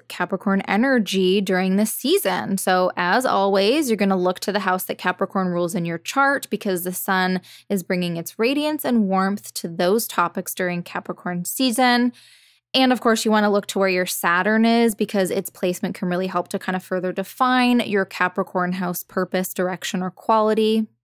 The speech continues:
Okay, so we, when we enter Capricorn season, we're moving from a fire season, which was Sag-, Sagittarius, into the earth season, Capricorn. So we might be feeling more grounded.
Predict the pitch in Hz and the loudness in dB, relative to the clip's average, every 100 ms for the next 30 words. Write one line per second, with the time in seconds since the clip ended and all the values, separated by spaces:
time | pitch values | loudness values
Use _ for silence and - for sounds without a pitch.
0 | _ _ _ 330 240 208 - 262 254 - | _ _ _ 2 4 4 4 6 6 4
1 | 233 262 294 294 294 247 269 269 - 285 | 2 2 4 4 4 4 4 4 2 0
2 | 440 302 240 233 226 208 220 208 208 208 | 0 2 0 0 2 2 2 2 4 4
3 | 202 214 240 233 226 214 196 185 185 180 | 4 4 4 2 2 2 4 4 2 0
4 | 185 - 180 175 180 190 196 202 214 - | -4 -2 0 2 2 4 2 2 -2 -2
5 | 208 202 220 247 269 190 - 185 180 180 | 0 2 2 4 2 0 -2 -4 -2 -2
6 | 185 - 185 175 170 180 170 170 180 240 | -4 -4 -4 -2 -4 -4 -2 0 0 0
7 | - 185 180 202 190 175 170 - - 175 | -2 -4 -2 -2 0 -2 -4 -6 -2 -2
8 | 170 180 214 262 240 - 160 - - 175 | 0 0 2 0 -4 -6 -6 -6 -8 -6
9 | 175 185 269 254 226 233 254 277 277 269 | -4 -2 -2 0 2 2 2 0 2 2
10 | 269 277 269 226 202 196 202 202 202 202 | 4 2 0 2 2 4 4 4 4 2
11 | 214 | -2